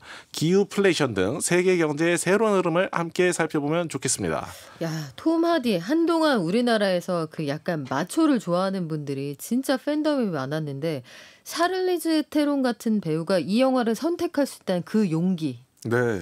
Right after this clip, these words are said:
Speaker 2: 그게 진짜 저는 엄청난
Speaker 1: 또
Speaker 2: 것 같아요.
Speaker 1: 삭발한 상태로 나오잖아요.
Speaker 2: 그러니까요. 진짜 황금의 언니 샤를리즈 테론까지 주연을 맡았다. 영화 내용을 볼까요?
Speaker 1: 네. 물과 기름 등 모든 자원이 부족해진 미래, 국가들이 서로의 자원을 강탈하려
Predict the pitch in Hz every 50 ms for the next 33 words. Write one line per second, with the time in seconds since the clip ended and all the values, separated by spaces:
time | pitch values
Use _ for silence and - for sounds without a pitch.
0 | 78 73 71 - 226 247 262 294 254 - 196 170 - 180 170 165 - 165 151 151
1 | 151 135 120 131 135 - 202 185 165 151 139 139 127 113 110 120 - 151 131 196
2 | 190 175 156 139 120 107 - 127 120 110 107 110 104 107 101 95 87 85 82 87
3 | 87 - 202 214 208 190 170 - - 151 139 135 131 131 123 - - - - -
4 | _ - - 175 156 - 175 165 160 - 220 277 339 359 381 359 349 330 294 233
5 | 190 165 160 156 151 143 143 - - 294 320 339 349 339 320 311 269 - - _
6 | - 247 262 254 247 226 - 190 175 156 160 151 - - - 185 196 190 175 156
7 | 143 127 - - 147 - _ - 123 120 - - - _ _ - 175 202 233 214
8 | 165 156 170 185 196 185 151 156 135 - - 139 143 180 208 208 _ - 160 170
9 | 151 - - _ - - - - - _ 117 131 156 190 196 233 240 226 - -
10 | 170 175 190 180 147 143 131 135 160 156 123 131 139 160 170 165 190 190 180 143
11 | 127 147 147 160 165 156 143 107 - - 120 113 131 123 - - 120 117 117 98
12 | 82 82 95 101 92 78 67 - _ - - - - - _ - 139 131 _ 175
13 | 170 165 160 170 180 185 180 160 - - - 196 220 233 233 240 226 - - 156
14 | 160 165 170 170 156 - - 123 127 123 - 135 123 110 92 87 92 -